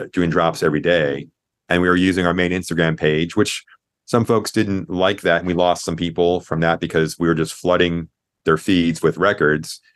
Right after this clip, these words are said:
But at the time, that was our largest following we had, and we needed to capitalize on that. And so, so that worked out really well for us. And then we've now just slowly morphed it into twice a week. And now we're talking about doing a third day and trying to figure out another theme for it. But it,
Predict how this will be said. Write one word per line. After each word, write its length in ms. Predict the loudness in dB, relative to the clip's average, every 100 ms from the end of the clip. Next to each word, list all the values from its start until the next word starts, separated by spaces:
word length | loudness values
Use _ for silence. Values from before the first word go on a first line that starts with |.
| _ _ _
But 120 | -2
at 80 | -2
the 80 | -4
time, 320 | -2 2 2
that 80 | 0
was 100 | 0
our 100 | 2
largest 440 | 2 0 -2 -6
following 300 | -2 0 0
we 120 | -4 -2
had, 360 | 0 2 0
and 100 | -2
we 220 | -6 -8 -4
needed 260 | 0 0 0
to 300 | -4 -8 -18 _ -2
capitalize 440 | 0 2 2 0
on 80 | -2
that. 280 | -4 -4 -4
And 100 | -6
so, 320 | -2 0 0 -4 -20 -20 -6
so 120 | -2
that 80 | 0
worked 180 | 0 0
out 260 | 0 -2 _ _ _ _
really 360 | -2 0 2 2
well 200 | 2 0
for 180 | 2 0
us. 220 | 0 -2
And 100 | -4
then 160 | -2 0
we've 260 | -2 -2
now 320 | -2 2 2 0
just 280 | -4 -10
slowly 300 | -4 2 2
morphed 340 | 4 2 2 0
it 160 | -2 -4 _
into 440 | -6 -4 0 0 -2 -8
twice 320 | -2 0 0
a 40 | 0
week. 280 | 0 -2 -2
And 100 | 0
now 100 | 0
we're 80 |
talking 200 | 0 -2
about 100 | -2
doing 160 | -2 -2
a 60 | -2
third 320 | 0 0 2
day 280 | 2 2 0
and 80 |
trying 140 | -2 -2
to 160 | -2 -4 -20 _ _
figure 240 | -2 0
out 100 | 0
another 220 | 0 0 0
theme 280 | 0 -2
for 260 | 0 0 0
it. 80 | 0
But 120 | 0
it, 160 | 0